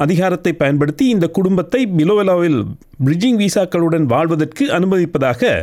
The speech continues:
ஜிம் சாமர்ஸ் அறிக்கை மூலம் தெரிவித்தார். இவர்களது குடியமர்வு நிலைமை தொடர்பில் ஆஸ்திரேலிய சட்டங்களுக்கு உட்பட்டு ஆராயப்பட்டு வருவதாகவும் அவர் மேலும் தெரிவித்தார். சுமார்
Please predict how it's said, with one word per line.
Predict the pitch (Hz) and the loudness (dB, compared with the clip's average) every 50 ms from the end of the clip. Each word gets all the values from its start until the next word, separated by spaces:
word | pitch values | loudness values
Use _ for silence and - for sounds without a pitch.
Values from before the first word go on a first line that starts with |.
| 85 - _ _ _ _ _ _ _ - | -6 -10 _ _ _ _ _ _ _ -4
ஜிம் | 156 208 220 208 - - | -2 0 0 0 0 0
சாமர்ஸ் | 160 139 135 143 147 123 87 73 - - - | 0 0 0 0 0 0 -2 -4 -8 -6 -4
அறிக்கை | - 175 196 180 - 160 143 | -2 -2 -2 -2 0 0 2
மூலம் | 127 113 110 107 104 104 - 117 | 2 2 2 0 0 0 0 0
தெரிவித்தார். | 117 117 113 110 - - 113 110 113 110 - - - - - - - - - _ _ _ _ _ _ _ _ _ _ _ | 0 0 0 0 -2 0 0 0 0 -2 -4 -8 -20 -20 -20 -20 -20 -20 -20 _ _ _ _ _ _ _ _ _ _ _
இவர்களது | - 277 180 202 - 214 190 180 185 185 185 175 180 - | -2 -2 0 0 0 -2 0 0 0 0 0 -2 -4 -6
குடியமர்வு | - - 214 220 254 262 240 240 226 202 226 233 | -4 -2 0 2 2 2 2 0 0 0 0 2
நிலைமை | 214 151 143 170 180 185 202 220 233 226 - | 2 2 2 2 2 0 0 0 0 0 0
தொடர்பில் | 156 143 151 156 180 247 196 107 87 98 - _ _ _ _ _ _ _ - - | 0 0 0 0 0 0 0 -2 -4 -6 -8 _ _ _ _ _ _ _ -4 -4
ஆஸ்திரேலிய | 180 - - 254 240 233 233 226 - | -2 0 0 0 0 0 0 0 -2
சட்டங்களுக்கு | 185 - - 185 185 185 175 175 175 - | -2 -2 0 0 0 0 0 0 0 0
உட்பட்டு | 151 135 139 - 160 151 - 247 269 254 - - 160 | 0 0 0 -2 -4 -2 -2 -2 -2 -2 -2 -2 0
ஆராயப்பட்டு | 175 202 226 233 226 214 202 190 - 190 - 175 139 | 0 2 2 2 2 0 0 0 -2 -4 -2 -2 0
வருவதாகவும் | 117 127 156 165 156 147 139 104 139 180 233 254 220 | 0 0 0 0 0 0 0 0 0 2 2 2 2
அவர் | 165 135 107 117 135 | 2 0 2 2 2
மேலும் | 143 135 123 117 110 117 | 2 2 2 2 2 0
தெரிவித்தார். | 113 113 113 110 110 - 120 113 113 113 110 117 - - _ _ _ _ _ _ _ _ _ _ _ _ _ - | 0 0 0 -2 0 0 0 0 0 -2 -4 -6 -14 -20 _ _ _ _ _ _ _ _ _ _ _ _ _ -6
சுமார் | - 214 202 208 196 190 | -2 0 0 2 0 0